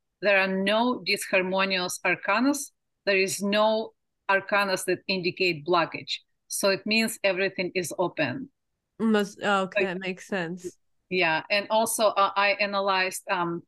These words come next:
Speaker 1: Kim Kardashian's, um, matrix of life. She also has, um, the Wheel of Fortune arcana. So guys, if you're interested, you're welcome to go and watch it on my YouTube channel. So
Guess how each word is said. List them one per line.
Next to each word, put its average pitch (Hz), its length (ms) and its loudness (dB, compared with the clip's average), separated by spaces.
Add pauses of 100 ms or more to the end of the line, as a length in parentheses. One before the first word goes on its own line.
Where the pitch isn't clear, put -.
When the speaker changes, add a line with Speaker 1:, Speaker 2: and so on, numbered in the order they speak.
Speaker 1:
Kim 214 240 -2
Kardashian's, 196 960 2
um, 240 340 0 (420)
matrix 226 460 -2
of 202 220 -2
life. 208 340 2 (840)
She - 220 0
also 202 440 2
has, 180 640 -2
um, 175 520 0 (680)
the 190 140 0
Wheel 196 220 2
of - 160 -2
Fortune 160 480 -4
arcana. 160 460 -2 (680)
So 185 360 2
guys, 180 320 0
if - 100 -14
you're 190 160 2
interested, 220 640 -2
you're 185 180 0
welcome 175 640 -2
to - 100 -4
go 175 460 2
and 165 560 0
watch 170 320 -2
it 160 180 -2
on 165 180 0
my 165 220 0
YouTube 160 480 -6
channel. - 500 -6
So 160 420 0